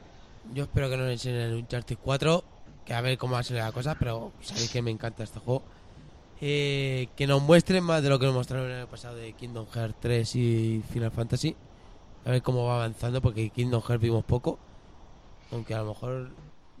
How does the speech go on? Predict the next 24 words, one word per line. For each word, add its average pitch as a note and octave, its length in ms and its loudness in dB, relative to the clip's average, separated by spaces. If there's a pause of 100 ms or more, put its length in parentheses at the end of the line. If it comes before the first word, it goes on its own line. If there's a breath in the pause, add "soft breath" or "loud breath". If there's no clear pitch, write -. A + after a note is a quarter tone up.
(240)
viene B2 580 -6
por A2+ 160 -2
parte B2 340 -2
de G#2+ 80 -2
equipos G#2+ 360 -4
también, A2 460 -4
porque G2+ 240 -8
está G#2+ 160 -10
ahí G#2 360 -6 (120)
Square, G#2+ 260 -10 (140)
no A2+ 100 -8
sé. - 120 -12 (600)
Bueno, D#3 280 2
y E3 100 0
también C#3+ 280 6
a F3 40 8
ver F#3 120 6
si, - 140 0
a B2+ 120 2
ver B2 80 2
si F#3 100 4
muestran G#3 340 6
algo F3 240 10
de C3 440 10